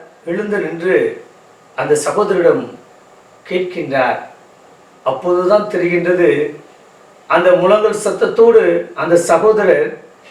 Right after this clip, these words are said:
பிரான்சிஸ் of அசிசியிடம், "நான் சாகப் போகிறேன், நான் சாகப் போகிறேன், நான் சாகப் போகிறேன்" என்று தட்டி எழுப்பி,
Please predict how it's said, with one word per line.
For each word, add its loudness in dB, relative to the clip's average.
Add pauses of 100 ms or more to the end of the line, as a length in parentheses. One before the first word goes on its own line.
(220)
பிரான்சிஸ் 0
of 2
அசிசியிடம், 0 (920)
"நான் 2 (120)
சாகப் 2
போகிறேன், -2 (320)
நான் -2
சாகப் 2
போகிறேன், -4 (160)
நான் -6 (100)
சாகப் 0
போகிறேன்" -2
என்று -12 (2500)
தட்டி 0
எழுப்பி, 2